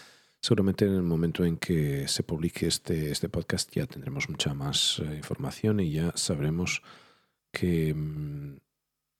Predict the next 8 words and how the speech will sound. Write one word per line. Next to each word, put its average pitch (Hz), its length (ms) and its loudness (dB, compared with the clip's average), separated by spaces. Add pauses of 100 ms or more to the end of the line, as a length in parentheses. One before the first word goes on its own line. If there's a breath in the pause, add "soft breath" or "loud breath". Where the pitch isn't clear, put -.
(280)
qué 85 300 4
ha 78 100 4
ocurrido 82 500 2
y 98 60 4
por - 240 -2
qué 101 120 4
razón, 85 680 0 (340)
am, 76 720 -4